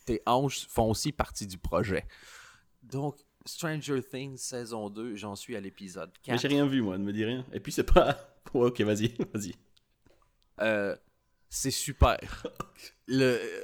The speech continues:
Speaker 1: la, la... Non, mais blague à part, le vrai lien avec la comédie, par contre, c'est la, une fois que t'as compris le principe de Stranger Things, dans le montage et, et dans la narration, il y a une, euh, dans la construction de l'histoire, il y a une accélération.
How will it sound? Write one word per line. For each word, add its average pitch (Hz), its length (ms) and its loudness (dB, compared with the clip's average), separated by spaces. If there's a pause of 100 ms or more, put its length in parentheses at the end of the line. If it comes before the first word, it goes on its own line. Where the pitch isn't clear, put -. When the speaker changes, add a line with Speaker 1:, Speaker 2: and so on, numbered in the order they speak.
(400)
Speaker 1:
la, 135 260 2
la... 131 260 0 (340)
Non, 143 100 -2
mais 139 200 2
blague 120 320 0
à 131 60 2
part, 151 280 0
le 107 280 0
vrai 107 180 -6
lien 135 80 -6
avec 139 120 -8
la 123 40 -8
comédie, 107 320 -8
par 120 160 -14
contre, 139 180 -12
c'est 110 80 -8
la, 98 120 -6 (840)
une 117 100 2
fois 160 140 0
que - 60 -6
t'as 143 60 2
compris 127 240 0
le 123 60 -6
principe 123 400 2
de 120 120 -6
Stranger 107 360 -10
Things, 123 500 -10 (100)
dans 107 240 -6
le 104 160 -4
montage 117 840 -6
et, 98 320 -12
et 98 120 -10
dans 92 120 -8
la 95 140 -6
narration, 110 720 -8
il 104 60 -14
y 98 80 -8
a 95 40 -8
une, 92 200 -14
euh, 73 500 -16
dans - 80 -12
la 98 60 -12
construction 110 400 -10
de 107 40 -10
l'histoire, 120 340 -4
il 101 60 -10
y 95 40 -6
a - 20 -4
une 98 120 -6
accélération. 104 600 -6